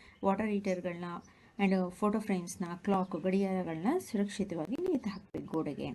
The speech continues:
Since some buildings may catch fire due to an earthquake, it is necessary that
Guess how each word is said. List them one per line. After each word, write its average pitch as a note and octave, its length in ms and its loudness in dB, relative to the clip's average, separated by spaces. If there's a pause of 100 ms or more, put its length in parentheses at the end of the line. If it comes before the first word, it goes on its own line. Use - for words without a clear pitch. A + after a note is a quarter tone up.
(640)
Since E4 260 2
some A3+ 280 4
buildings B3+ 560 2
may A3 140 4
catch A#3+ 400 4
fire G3 640 2
due G#3+ 280 0
to G#3 100 4
an F#3 300 2
earthquake, A3+ 760 2 (480)
it B3 120 4
is D#4 220 0
necessary B3+ 640 4
that G3+ 180 2